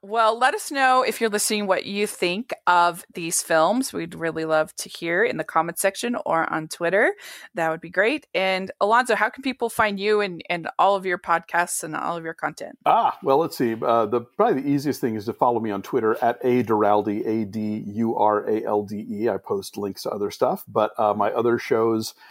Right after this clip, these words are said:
Speaker 2: are also on Twitter at Linoleum Cast, at B Fast All Day, uh, at Who Shot Ya Pod, and at Film and Movie Pod. Um, and then you can, you read my stuff at therap.com, T H E W R A P,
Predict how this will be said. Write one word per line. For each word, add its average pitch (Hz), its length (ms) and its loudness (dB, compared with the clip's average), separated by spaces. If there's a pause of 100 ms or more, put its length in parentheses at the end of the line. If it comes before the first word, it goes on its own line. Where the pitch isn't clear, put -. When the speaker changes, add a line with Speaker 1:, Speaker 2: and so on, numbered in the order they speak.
(240)
Speaker 2:
are 113 120 2
also 139 220 4
on 120 100 -2
Twitter 156 400 0
at 120 240 2
Linoleum 120 540 -2
Cast, 156 520 -2 (100)
at 123 260 2 (160)
B 120 140 -6
Fast 117 360 -2
All 104 240 -2
Day, 170 440 2 (400)
uh, 107 360 2 (200)
at 127 240 2
Who 143 200 -6
Shot 165 320 2
Ya 156 140 0
Pod, 151 380 4
and 120 480 -2
at 120 300 2 (300)
Film 135 380 -2
and 131 220 -4
Movie 160 260 0
Pod. - 400 -8
Um, 123 560 2
and 123 180 -2
then 120 140 -4
you 113 100 -4
can, 120 240 -6 (100)
you 123 120 -6
read 190 220 -2
my 165 100 2
stuff - 260 0
at 113 100 -4
therap.com, 117 760 0
T - 160 -10
H 113 180 -6
E 117 80 -8
W 120 480 -4
R 107 200 0
A 104 140 -4
P, 143 360 -4